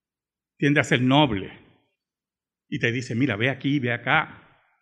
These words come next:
Algunos se ofrecen a llevarte. No todos, ¿verdad? En todo lugar se cocen habas.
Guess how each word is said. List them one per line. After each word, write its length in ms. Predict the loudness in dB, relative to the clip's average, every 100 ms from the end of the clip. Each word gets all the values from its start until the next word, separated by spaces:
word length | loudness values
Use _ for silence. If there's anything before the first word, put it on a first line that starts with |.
| _ _ _ _ _ _ _
Algunos 340 | 0 0 0
se 80 | -2
ofrecen 540 | -4 0 -2 0 -2 0
a 60 |
llevarte. 640 | 0 2 4 4 0 -8 -8 -14 _ _ _ _ _ _ _ _ _ _ _ _ _ _ _ _ _ _ _ _ _ _ _ _ _ _
No 200 | 2 2
todos, 300 | 4 4 4
¿verdad? 340 | 2 0 -2 -4 -12 -20 _ _ _ _ _ _ _ _ _ _ _
En 120 | -2
todo 220 | 6 8 8
lugar 240 | 6 2
se 160 | 0 -2
cocen 360 | -2 -2 0
habas. 420 | 0 -2 -12 -20